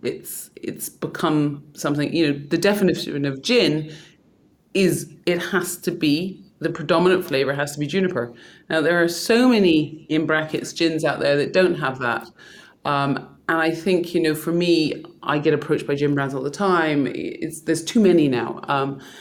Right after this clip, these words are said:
and my fear is that we're gonna see this happening with rum. I think, you know, where rum has a real opportunity is to talk to maybe the more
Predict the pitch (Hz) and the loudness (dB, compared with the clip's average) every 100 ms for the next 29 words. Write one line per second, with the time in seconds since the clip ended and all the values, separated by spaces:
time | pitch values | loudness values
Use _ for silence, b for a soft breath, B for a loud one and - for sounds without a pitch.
0 | B - 196 190 190 - 254 240 214 202 | B 0 4 6 4 0 4 6 6 4
1 | 190 180 170 175 156 160 165 160 - 175 | 4 4 4 0 0 0 0 -2 -6 -4
2 | 160 156 - 156 139 143 151 151 151 160 | -2 -4 -4 -6 -2 -2 0 0 0 0
3 | 180 208 - 160 - 160 156 - - 160 | 0 0 -2 -4 -4 -2 -2 -2 -2 0
4 | 147 139 - B B B - 180 175 185 | 0 -2 -6 B B B 2 4 4 4
5 | 190 196 196 - 175 165 160 156 160 156 | 6 6 4 0 0 2 2 0 -2 0
6 | 165 175 180 175 170 160 160 151 151 156 | 4 4 4 2 -2 0 2 0 0 -2
7 | 143 - 143 - - - 160 - - 156 | -2 -4 -6 -8 -8 -2 -2 -2 -6 0
8 | 151 156 156 147 156 156 151 147 143 | 2 2 0 0 0 4 4 4 2